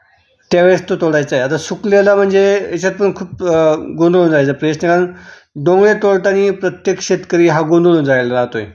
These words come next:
कारण डोंगरे तोडताना ना, ते एकसारखे तोडले येत नाही किंवा, अ, ज्यावेळेस ते खुडायला येते डोंगरे, त्यावेळेस ते एकसारखे वाळलेले नाही राहत. काही डोंगरे हिरवे राहते, काही थोडे आंबट वल्ले,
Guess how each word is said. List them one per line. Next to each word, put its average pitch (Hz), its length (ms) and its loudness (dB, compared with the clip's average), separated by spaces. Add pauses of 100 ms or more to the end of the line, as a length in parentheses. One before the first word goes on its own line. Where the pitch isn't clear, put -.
(880)
कारण 190 480 2 (420)
डोंगरे 180 360 2
तोडताना 190 520 2
ना, 190 100 2
ते 180 160 2
एकसारखे 180 360 0
तोडले 143 320 -2
येत 123 140 -6
नाही 127 160 -8 (760)
किंवा, 156 520 0
अ, 147 40 0
ज्यावेळेस 156 260 0
ते - 100 -4
खुडायला 180 300 0
येते 165 160 0
डोंगरे, 139 320 0
त्यावेळेस 170 600 -2
ते 190 280 -2 (560)
एकसारखे 190 460 2
वाळलेले 147 320 2
नाही 147 120 0
राहत. 120 160 0 (1200)
काही 175 200 2
डोंगरे 175 280 4
हिरवे 175 340 2
राहते, 165 560 0 (580)
काही 165 180 0 (100)
थोडे 170 300 4
आंबट 165 460 0
वल्ले, 175 640 0